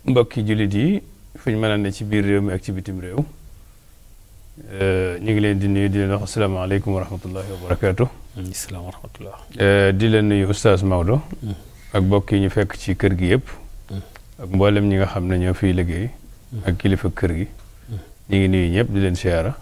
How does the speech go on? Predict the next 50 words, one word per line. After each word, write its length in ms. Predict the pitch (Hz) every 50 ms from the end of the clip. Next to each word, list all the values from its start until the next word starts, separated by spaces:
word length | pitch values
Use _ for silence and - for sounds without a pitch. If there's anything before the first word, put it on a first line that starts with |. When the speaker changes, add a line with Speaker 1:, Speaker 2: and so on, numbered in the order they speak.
| - - - - -
Speaker 2:
Mm. 120 | 107 95 80 - - - - - - - -
Speaker 1:
Di 540 | - 110 101 101 101 98 95 95 92 92 95 104
am 120 | 101 104 104
mbégte 260 | 95 101 95 - 95
ci 120 | 90 - 101
bokk 200 | 98 98 92 -
ak 60 | 92
yéen 300 | 95 95 95 95 92 95
jotaayu 340 | 95 104 98 - 95 90 90 90 92
lislaam 420 | 95 90 - - 98 90 90 87 85
bu 140 | 85 - -
amee 160 | 92 95 95
nii 140 | 92 92 95
solo. 280 | - - 107 92 120 151 - - - -
Speaker 2:
Mm. 180 | 107 95 87 82 - - - - - - - - - - - - - -
Speaker 1:
Di 80 | 107
rafetlu 360 | 110 120 101 127 113 104 104 107
itam 240 | 107 107 127 110 104
taxawaay 360 | 101 107 101 117 113 104 101 101
yi 40 | 101
nga 120 | 104 104
xam 180 | 104 117 107 104
ne 80 | 101
yéen 180 | 101 101 104 104
a 40 | 104
ngi 60 | 101
koy 140 | 95 101 98
am 140 | 95 95 90
ci 280 | - - 104 92 90 92
diine 260 | 101 101 101 98 95 90
ji. 160 | 90 120 170 - - - - - - -
Speaker 2:
Mm. 140 | 110 98 87 - - - - - - - -
Speaker 1:
Ndax, 180 | 107 101 - - 107 101 101 104
bu 80 | 104 120
ñu 120 | 120 123 120
ñëwutul 380 | 120 117 104 101 90 107 107 107
jamono, 260 | 107 107 107 104 104
yéen 160 | 101 107 107
a, 40 | 110
ñu 140 | 110 113 113
ngi 80 | 110 110
leen 240 | 104 104 104 101 95
di 120 | 101 101 98 92 90 87 85 78
Speaker 2:
Mm. 300 | - - - 113 90 80
Speaker 1:
suivre, 360 | 87 - 117 104 95 101 123 - - -
Speaker 2:
Mm. 220 | - 110 95 98 98 - - -
Speaker 1:
di 120 | 95 98
seetaan 400 | - - 107 98 - 101 98 95
télé 200 | 92 - 95 90 87
bi, 200 | 87 101 139